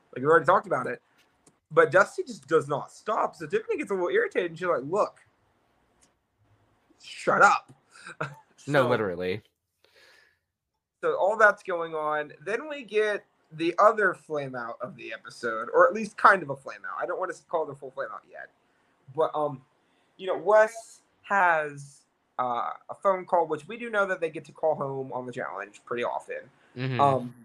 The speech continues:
Speaker 1: and Wes got a phone call, a FaceTime with his wife, I might add his pregnant wife. Um, and Wes was talking about how he did not know how much longer, if,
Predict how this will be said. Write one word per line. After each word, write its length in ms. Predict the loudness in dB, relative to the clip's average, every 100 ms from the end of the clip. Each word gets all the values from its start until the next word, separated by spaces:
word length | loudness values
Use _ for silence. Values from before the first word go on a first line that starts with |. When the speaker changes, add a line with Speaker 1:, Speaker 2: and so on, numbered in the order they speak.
| _ _ _
Speaker 1:
and 420 | 2 4 4 0 -2
Wes 260 | 2 2 2
got 160 | 0
a 20 |
phone 220 | 2 -2 2
call, 300 | 4 4 2
a 60 |
FaceTime 320 | -4 -2 -2
with 100 | -2
his 180 | -10 -12
wife, 460 | -2 2 2 -2 -12 -10
I 80 |
might 160 | -6 -4
add 140 | -4
his 120 | -6 -4
pregnant 420 | 2 2 2 -12
wife. 380 | -8 -8 -10 -16 _ _ _ _ -20 _ 2
Um, 340 | 2 2 -4 -12 _ _ _ _ _ _ -12
and 100 | -2
Wes 180 | 0 0
was 80 | 0
talking 260 | 0 0 4
about 300 | 4 2 0
how 180 | 0
he 140 | 0 -4
did 200 | -8 -6
not 320 | -2 -2 -4
know 320 | -2 -2 -2 -4 _ _ _
how 200 | 0 0
much 300 | 2 -2 -6
longer, 580 | -6 -4 -4 0 0 0
if, 100 | -4